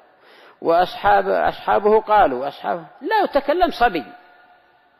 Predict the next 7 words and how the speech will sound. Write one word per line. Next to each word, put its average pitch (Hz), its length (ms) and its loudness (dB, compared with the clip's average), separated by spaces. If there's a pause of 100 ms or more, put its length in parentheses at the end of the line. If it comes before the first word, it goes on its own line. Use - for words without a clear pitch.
(520)
وإذا 254 380 2
بهم 147 260 -2
ينزلون 254 520 2
الكلام 202 560 -2 (1120)
ويشمتون 185 800 -2
ويستهزئون 185 920 -6
ويسخرون. 180 1300 -4